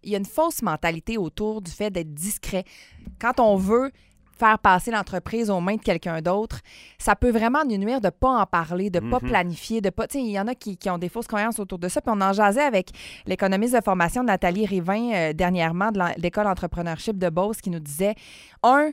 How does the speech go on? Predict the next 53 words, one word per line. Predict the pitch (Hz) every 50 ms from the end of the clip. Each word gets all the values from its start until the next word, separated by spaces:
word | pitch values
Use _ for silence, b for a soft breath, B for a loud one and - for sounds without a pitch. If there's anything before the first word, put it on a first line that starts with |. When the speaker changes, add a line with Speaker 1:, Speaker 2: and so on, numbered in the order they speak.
| b b b b
Speaker 1:
faut | b - - 254 254 254
le | 240 196
dire, | 185 233 269 277 247 196 175
parce | - 180 165 -
qu'il | 196
y | 190
en | 202
a | 262 302
qui | 294 - - 208
veulent | 170 208 214 196
prendre | 185 - - 190 175 170
les | 165 165
rênes | 170 175 175
d'une | 156 170
entreprise, | 165 160 - 170 156 - 220 233 196
mais | 190 175
ils | 160
savent | - 175 160 160 -
pas | - 220 208 -
qui | - - 277 277 269
est | 226
disponible. | 165 151 - - - 190 165 165 165 185 269 294 214 165 175 165
Fait | - 160
que | - -
si | - 233
on | 220 175
n'en | 165 156 151
parle | - - 214 214 196 175
pas, | - - 208 208 196
ben, | 160 156 151
on | 147 156 185
échappe | 202 - - 240 202 - 180
bien | 156 165 175 165 160
sûr | - - 202 196 185 B B B B B
des | - 190
candidats | 185 - 196 180 165 160 190
intéressants. | 185 175 175 160 156 147 - 226 269 B B B B B -
Faut | 226
aussi | 226 196 -
intéresser | 262 233 - - 202 185 180 - - 277
ces | - - 233
jeunes-là | 196 214 202 208 240 233
un | 214
peu | 220
Speaker 2:
Ben | 208 196 185
Speaker 1:
plus. | - 262
Speaker 2:
oui. | 240 240 113 -
Speaker 1:
Il | -
y | 170
en | 170 175
a | 170
moins | 180 180 190 202 208
intéressés. | 185 - 175 165 160 156 - - 285